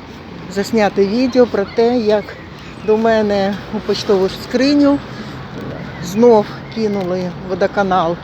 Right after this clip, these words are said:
поштове відправлення якоби. От я вам його показую. Вот. Значить, місце, де були мої дані,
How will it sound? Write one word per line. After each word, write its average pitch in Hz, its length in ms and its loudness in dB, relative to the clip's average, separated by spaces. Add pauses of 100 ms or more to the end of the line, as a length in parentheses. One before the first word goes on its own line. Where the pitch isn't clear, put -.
(500)
поштове 196 500 4
відправлення 294 760 4
якоби. 262 680 2 (840)
От 214 180 2
я 208 180 4
вам 190 200 0
його 180 260 -2
показую. 269 880 2 (1500)
Вот. 202 220 4 (460)
Значить, 220 340 0 (100)
місце, 254 500 4 (140)
де 226 240 0 (460)
були 220 280 2
мої 208 260 2
дані, 262 680 4